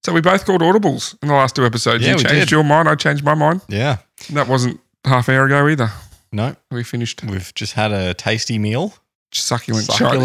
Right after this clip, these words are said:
Speaker 1: Chinese.
Speaker 2: Chinese meal.
Speaker 1: Meal. <laughs>
Speaker 2: We should have got Chinese. Instead, we got Macca's. <laughs>
Speaker 1: No, that's McDonald's for our overseas listeners.
Speaker 2: Yes.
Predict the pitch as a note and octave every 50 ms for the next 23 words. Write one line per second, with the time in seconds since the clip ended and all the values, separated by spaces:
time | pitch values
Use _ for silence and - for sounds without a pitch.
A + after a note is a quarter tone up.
0 | C3 E3+ F3 - - - A#3 - B2 C3 C#3 D3+ D#3 D3+ C#3 C#3 C3 B2 B2+ D3
1 | F3+ G3+ G3 F3 - - - - - - - - - - - - - A#2+ - -
2 | - - E3+ E3+ E3 - G2 E2+ - - - F#2+ F#2 F#2+ G#2 G2 A2+ A#2+ - -
3 | D#4+ - - _ _ - - _ _ _ - - - A#2 G#2 - - - - C#3
4 | B2 A#2 G#2+ G2 E2+ F#2+ F2+ - G2 G#2 A#2 B2+ B2 A#2+ A#2+ - - G#2+ G2+ -
5 | - - - _ _ - - - _ - D#3 B2+ - - D#3+ D3+ - - D3+ -
6 | - E3+ - - - - - - D3 C3+ B2 A#2 - - B2+ B2 A2 _ - B2+
7 | A#2 B2 B2+ A#2+ A2+ B2 A#2+ A2+ A2+ A2+ A2 G#2+ A2 - - A2+ A2+ G#2+ A2 A2
8 | G#2+ A2+ A2+ A2+ B2 C3 A2 F#2+ D#2 D#2 - - - - - -